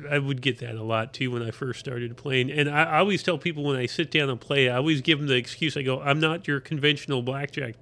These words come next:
player. I do weird stuff. I split tens, you know?"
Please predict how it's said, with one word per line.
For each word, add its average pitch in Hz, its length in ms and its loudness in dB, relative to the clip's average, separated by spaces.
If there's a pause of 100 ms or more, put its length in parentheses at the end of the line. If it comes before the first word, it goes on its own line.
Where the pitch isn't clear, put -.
(160)
player. 127 420 -2 (280)
I 139 120 6
do 147 180 2
weird 131 280 2
stuff. 135 340 2
I 123 80 -2
split - 380 0
tens, 131 420 4
you 117 80 -2
know?" 127 240 0